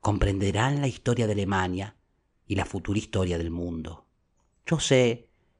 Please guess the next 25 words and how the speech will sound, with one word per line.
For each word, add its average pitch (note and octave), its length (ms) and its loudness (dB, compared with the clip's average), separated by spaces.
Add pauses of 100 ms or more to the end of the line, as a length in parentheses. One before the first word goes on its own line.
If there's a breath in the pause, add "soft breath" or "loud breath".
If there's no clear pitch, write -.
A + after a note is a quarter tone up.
que E2+ 140 -8
casos F#2 320 0
como B2+ 180 2
el A2 60 2
mío, G#2+ 500 -2 (140)
excepcionales F#2 840 -2
y F2+ 60 -6
asombrosos F#2 580 -6
ahora, G2 560 -2 (600)
serán C#3 380 0
muy A2+ 200 0
en G2 140 -2
breve F#2 260 -2
triviales. D#2+ 800 -8 (880 soft breath)
Mañana A2+ 480 2
moriré, A2+ 540 -4 (680)
pero F#2+ 180 -2
soy G2 200 -4
un C3+ 140 2
símbolo F2 680 -4 (220)
de G2+ 60 -4
las F#2 120 -2
generaciones E2+ 640 -6
del F2 140 -6
porvenir. E2 520 -10